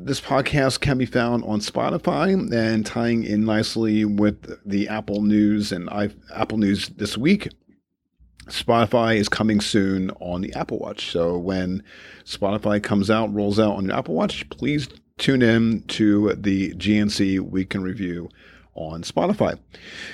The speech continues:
Closing out the smartphone news this week brings us to Android and its latest operating system. Android Q, that's coming.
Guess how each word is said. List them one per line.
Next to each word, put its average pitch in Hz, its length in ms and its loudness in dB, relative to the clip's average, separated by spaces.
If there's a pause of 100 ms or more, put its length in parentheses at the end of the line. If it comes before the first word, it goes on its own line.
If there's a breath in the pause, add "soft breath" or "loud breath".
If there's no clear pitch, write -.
Closing 185 420 4
out 185 180 4
the 151 80 2
smartphone 156 640 0
news 143 240 4
this 131 180 -2
week 139 400 -2
brings 117 300 2
us 113 160 0
to - 120 -4
Android 123 580 0
and 101 100 -2
its 104 160 -6
latest 104 280 -2
operating 156 380 0
system. 170 500 -2 (380)
Android 104 440 0
Q, 185 420 2 (160)
that's 92 220 -6
coming. 151 440 -2